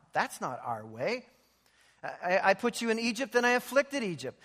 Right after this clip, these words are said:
I rescued you out of Egypt, and then I took you and put your back against the wall of the Red Sea.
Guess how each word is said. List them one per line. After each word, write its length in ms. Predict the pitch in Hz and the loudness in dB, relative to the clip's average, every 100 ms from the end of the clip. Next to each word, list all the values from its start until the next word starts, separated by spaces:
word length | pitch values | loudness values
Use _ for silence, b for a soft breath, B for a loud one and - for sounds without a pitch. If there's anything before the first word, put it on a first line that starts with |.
| B - | B 4
I 80 | |
rescued 480 | 208 220 220 220 214 | 6 6 4 -2 -4
you 160 | 220 220 | 2 6
out 120 | 214 | 6
of 100 | 208 | 4
Egypt, 380 | 240 233 277 254 | 0 0 -2 -2
and 100 | 226 | -2
then 80 | 226 | -2
I 60 | |
took 260 | 214 233 220 | 0 -4 -2
you 100 | 226 | -6
and 80 | 214 | -6
put 220 | 226 - | -8 -6
your 180 | 214 196 | -6 -6
back 400 | 135 196 240 233 | 6 8 8 6
against 320 | 185 214 - | -4 -4 -2
the 80 | 214 | 0
wall 280 | 208 226 | 4 6
of 60 | 226 | 4
the 120 | 226 | 4
Red 260 | 233 254 254 | 6 4 4
Sea. 440 | - 262 285 180 | -2 -2 -2 -6